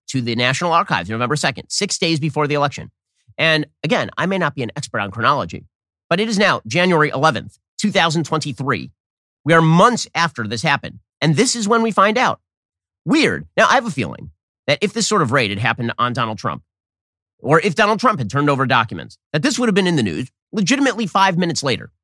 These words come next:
It would have been leaked by members of the so-called deep state to the press immediately, because all malfeasance by members of the Trump administration was immediately leaked to the press by people who are in the intel community.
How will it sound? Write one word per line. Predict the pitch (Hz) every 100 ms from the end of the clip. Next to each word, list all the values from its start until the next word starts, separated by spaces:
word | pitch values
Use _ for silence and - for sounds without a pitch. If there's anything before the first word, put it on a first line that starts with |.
| _
It | 160
would | 196
have | 190
been | 175
leaked | 254 190 - _
by | 156 190
members | 185 190 160
of | 147
the | 131 117
so-called | 139 123 107
deep | 98 104
state | - 214 - _ _
to | -
the | 220
press | 160 143 - -
immediately, | 226 277 190 117 82 73 _ _ _ -
because | 147 175 151 -
all | 196 214
malfeasance | 185 147 147 147 139 139
by | - 78
members | 90 135 139 104
of |
the | 92
Trump | - 113
administration | 90 82 87 160 160 156 143 -
was | 139
immediately | 208 247 202 135 135
leaked | 135
to | -
the | 107
press | 101 101
by | 131
people | 117 135 123
who |
are | 127
in | 110 117
the | 107
intel | 113 123
community. | 135 190 110 69